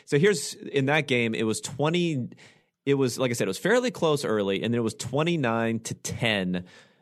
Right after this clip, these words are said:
with, um, right at the end of the third quarter. So going into the fourth quarter, it was twenty-nine to ten, and that's when the Vikings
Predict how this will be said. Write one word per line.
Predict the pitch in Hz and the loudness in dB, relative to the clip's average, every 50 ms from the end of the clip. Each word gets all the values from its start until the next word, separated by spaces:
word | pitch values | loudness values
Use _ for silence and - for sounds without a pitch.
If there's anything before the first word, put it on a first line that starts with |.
| _ _ _ _ _ _ | _ _ _ _ _ _
with, | - 107 98 101 110 107 107 107 104 101 - - - - - - | -10 -8 -4 -2 0 2 2 2 0 0 -4 -10 -18 -20 -12 -4
um, | - 107 101 98 98 98 98 98 95 95 95 95 95 95 95 95 95 92 90 - _ _ _ _ _ _ _ _ _ _ _ _ _ _ | -2 -2 0 0 0 0 0 0 0 0 0 0 0 -2 -2 -2 -2 -4 -6 -8 _ _ _ _ _ _ _ _ _ _ _ _ _ _
right | 101 98 120 139 151 180 185 | -6 0 2 4 4 4 2
at | 180 | 2
the | 180 156 143 | 0 0 0
end | 139 135 | 2 2
of | 127 | 2
the | 107 120 | 0 0
third | - - 117 104 98 90 | 0 0 0 0 0 -4
quarter. | - - 98 90 90 - - | -4 -4 -4 -2 -2 -4 -6
So | - - 113 107 | -4 -2 -2 -2
going | 117 120 123 131 147 151 | 0 0 0 0 2 0
into | 156 151 - | -2 -2 0
the | 151 131 120 | -2 -2 -2
fourth | - - 117 117 107 - | -2 0 0 0 0 0
quarter, | - - 107 101 98 98 | -2 -2 0 0 0 0
it | 95 | -2
was | 95 - | -4 -4
twenty-nine | - 113 113 110 107 104 101 98 87 | -4 -2 -2 0 0 0 -2 -2 -4
to | - | -6
ten, | - - - 98 95 | -6 -4 -2 -2 0
and | 85 92 98 107 92 | 0 -2 -4 0 0
that's | 117 120 139 147 139 - - | 0 2 2 0 -2 -4 -4
when | 117 117 113 110 107 104 104 104 95 - - - - - _ _ | -2 0 0 2 2 0 0 -2 -6 -8 -16 -20 -20 -20 _ _
the | - 120 110 | -4 -4 -2
Vikings | 95 117 113 117 120 117 - 120 113 110 107 107 104 95 - - | 2 2 2 2 2 0 -2 -2 0 0 0 -2 -2 -4 -4 -6